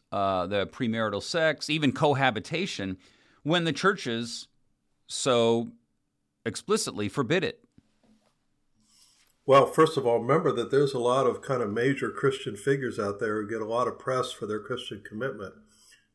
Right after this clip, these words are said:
Speaker 2: who, who have or are openly living together. Um,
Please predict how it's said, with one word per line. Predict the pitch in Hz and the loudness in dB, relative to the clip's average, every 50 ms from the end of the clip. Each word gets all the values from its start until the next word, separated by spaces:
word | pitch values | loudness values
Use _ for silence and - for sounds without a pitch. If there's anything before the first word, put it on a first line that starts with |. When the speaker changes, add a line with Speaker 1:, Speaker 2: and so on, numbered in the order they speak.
| _ - | _ -4
Speaker 2:
who, | - 143 139 131 135 - - - - | -2 0 0 -2 -4 -8 -12 -12 -8
who | 151 131 120 101 | -6 -6 -4 -2
have | 127 131 127 131 127 113 | 0 2 2 2 2 2
or | 113 107 110 113 120 | 2 0 0 0 0
are | 123 131 123 110 98 | 0 2 2 0 0
openly | 107 113 110 - 104 98 95 98 95 | 0 -2 -2 -4 -6 -6 -6 -6 -4
living | 110 135 139 117 95 92 | -2 -2 -2 -4 -6 -8
together. | 82 - 78 82 101 101 98 - - _ _ _ _ _ _ _ _ _ _ _ _ _ _ _ _ - - | -12 -16 -18 -18 -18 -18 -20 -20 -20 _ _ _ _ _ _ _ _ _ _ _ _ _ _ _ _ -12 -8
Um, | 101 101 98 95 98 95 92 | -6 -4 -4 -4 -6 -10 -12